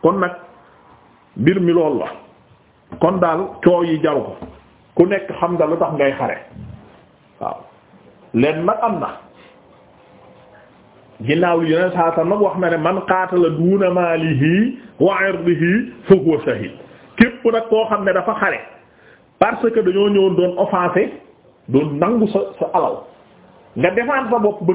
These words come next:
génn àddina, kooku shahid la. Dinañ gis ci buntu bii Imaamu Nawawi téere bii ñu ne Kitaabul Jihaad dina indi, xam nga buntu bii ñu nekk dina ñëw ci hadith yi. Waaw, hadith yi nag, euh,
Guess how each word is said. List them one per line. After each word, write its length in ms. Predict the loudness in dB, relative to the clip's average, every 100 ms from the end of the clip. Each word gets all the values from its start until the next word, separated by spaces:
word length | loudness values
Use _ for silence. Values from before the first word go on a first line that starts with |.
| 0
génn 180 | 0
àddina, 300 | 0 -2 -2
kooku 280 | 0 0 0
shahid 300 | -2 -2 -2
la. 80 | -6 -6
Dinañ 320 | 0 0 2 0
gis 180 | 0 2
ci 120 | 0
buntu 320 | 2 0 0 2
bii 480 | 4 2 0 -8 -16 -6 -2
Imaamu 360 | 0 0 0
Nawawi 300 | 0 0 -2 0
téere 260 | 2 2
bii 160 | 2 2
ñu 60 |
ne 100 | 2
Kitaabul 480 | 0 -2 -2 0 0
Jihaad 240 | 0 0 0
dina 160 | 0 2
indi, 300 | 2 2 0 -8 -20 -4 0
xam 120 | 0
nga 80 | 0
buntu 260 | -2 0
bii 200 | 2 2
ñu 80 | 2
nekk 220 | 0 0
dina 200 | 0 2 2
ñëw 160 | 2 0
ci 60 |
hadith 340 | -2 0 -2 -4
yi. 120 | -8 -14 -16 -16 -16 -18 -20 -14 -4
Waaw, 200 | -2 -2
hadith 340 | -2 0 0 0
yi 60 |
nag, 120 | 0 -2 -10 -20 -20 -20 _ -20 -20 -20 _ _ -14 0
euh, 160 | 2